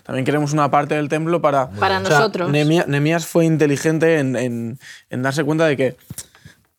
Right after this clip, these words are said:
Speaker 1: <laughs> de que es que, aparte de que no necesitaban la ayuda, porque tenían ya a Dios detrás, eh, darse cuenta de, del peligro que suponía el, esto
Speaker 3: El
Speaker 1: es lo que dices tú, ¿no?
Speaker 3: dejarles.
Speaker 1: El enemigo que está un poco... Eh, disfrazado
Speaker 2: Sí.
Speaker 1: de amigo.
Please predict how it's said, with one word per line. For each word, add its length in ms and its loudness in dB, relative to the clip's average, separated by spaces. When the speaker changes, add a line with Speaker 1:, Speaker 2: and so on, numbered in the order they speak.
Speaker 1:
<laughs> 0 -
de 440 0
que 80 4
es 80 0
que, 180 4
aparte 320 0
de 60 2
que 40 -2
no 100 -4
necesitaban 500 -6
la 60 -10
ayuda, 300 -10
porque 300 -8
tenían 400 -6
ya 180 -2
a 60 -2
Dios 240 -4
detrás, 420 -6
eh, 580 2
darse 300 -2
cuenta 260 2
de, 140 2
del 240 -2
peligro 460 -4
que 80 0
suponía 600 -6
el, 680 -6
esto 220 -2
Speaker 3:
El 60 2
Speaker 1:
es 60 0
lo 60 4
que 60 4
dices 200 2
tú, 140 -4
¿no? 160 0
Speaker 3:
dejarles. 200 0
Speaker 1:
El 60 -4
enemigo 280 0
que 80 2
está 160 -2
un 120 0
poco... 420 0
Eh, 380 -2
disfrazado 640 2
Speaker 2:
Sí. 60 -6
Speaker 1:
de 60 0
amigo. 240 -6